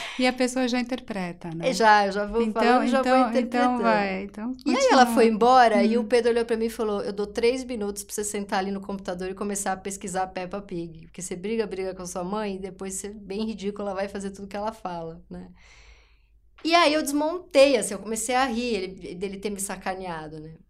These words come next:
Speaker 2: E aí, outro dia, minha mãe falou também: eu rezo muito pela minha neta, como se ela não fo-, é, acho que ela não quis dizer isso, mas eu leio muito minha mãe nas entrelinhas. Acho que ela quis, talvez nas entrelinhas, ela não,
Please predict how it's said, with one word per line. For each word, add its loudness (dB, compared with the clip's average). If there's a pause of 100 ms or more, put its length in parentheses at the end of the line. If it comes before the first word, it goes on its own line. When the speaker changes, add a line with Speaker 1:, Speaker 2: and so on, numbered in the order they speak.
(140)
Speaker 2:
E -8
aí, -4
outro -6
dia, -8
minha -6
mãe -8
falou -6
também: -8 (360)
eu -6
rezo -2
muito 2
pela -4
minha -4
neta, -8
como -8
se -6
ela -6
não -6
fo-, -14 (120)
é, -12 (560)
acho -16
que -2
ela 2
não 0
quis 0
dizer 0
isso, -2
mas -4
eu -2
leio 0
muito -4
minha -2
mãe -4
nas -6
entrelinhas. -4
Acho -12
que -16
ela -10
quis, -14 (260)
talvez -10
nas -8
entrelinhas, -8
ela -10
não, -14